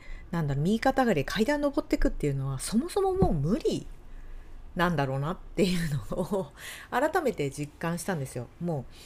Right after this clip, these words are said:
う明らかに横やりが入る。それは、えーと、自分の精神的にどうするかじゃなくて、もう肉体的なレベルとして入ってしまうっていう、この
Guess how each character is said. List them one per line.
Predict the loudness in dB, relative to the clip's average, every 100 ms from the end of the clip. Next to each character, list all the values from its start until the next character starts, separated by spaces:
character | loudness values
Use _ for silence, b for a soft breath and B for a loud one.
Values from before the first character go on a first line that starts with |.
| B B -8
う | -2
明 | 2
ら | 4
か | 4
に | 6
横 | 8 8 6
や | 4
り | 4 4
が | 2 0 -10 -20 -20 -20
入 | -16 -6 4 6 6
る。 | 2 -2 -18 -20 -18
そ | -4 0
れ | 2
は、 | 4 2 0 B B B B
え | -2 -2
ー |
と、 | 0 0 0 -4 -20 -16
自 | -2
分 | 2 2
の | 4
精 | 4 4
神 | 2
的 | -2 -2
に | 0
ど | 0
う | 0
す |
る | -2
か | -2
じ | -4
ゃ |
な |
く | -4
て、 |
も | -2
う |
肉 | -2 -2
体 | 2 2
的 | 4 2
な | 4
レ | 6
ベ | 6
ル | 6
と | 2
し | -2
て | -6
入 | -4 -4
っ |
て | -4
し | -8 -4
ま | -2
う | -2
っ |
て | -2 -2
い | 2
う、 | 2 0
こ | -2 -4
の | -4